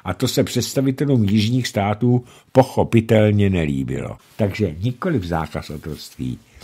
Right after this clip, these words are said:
nýbrž ekonomické podmínky byly tou hlavní příčinou vzniku občanské války. A jenom na okraj, tato občanská válka přinesla přes šest set tisíc obětí vojáků na obou stranách.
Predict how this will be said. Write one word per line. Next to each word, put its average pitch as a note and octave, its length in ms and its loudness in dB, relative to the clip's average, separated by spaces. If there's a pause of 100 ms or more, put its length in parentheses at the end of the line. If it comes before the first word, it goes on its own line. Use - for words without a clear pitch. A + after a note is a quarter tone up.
(220)
nýbrž G#2+ 380 4 (160)
ekonomické E2+ 800 0
podmínky G#2 720 -2 (420)
byly F#2+ 200 2
tou F#2 220 0
hlavní A2 400 2
příčinou G#2+ 480 -4
vzniku F#2 340 -2
občanské E2+ 500 -4
války. C#2 520 -10 (320)
A G2 80 6
jenom D3 300 6
na C#3+ 160 2
okraj, D2+ 380 -2 (800)
tato A2 260 2
občanská A2+ 640 0
válka G#2+ 540 -6 (380)
přinesla C3+ 580 0
přes - 260 -2
šest - 520 -4
set E3+ 240 -6 (100)
tisíc D3 520 -2
obětí C3+ 460 2
vojáků G2+ 760 0
na F#2+ 140 0
obou A2+ 300 0
stranách. E2 680 -6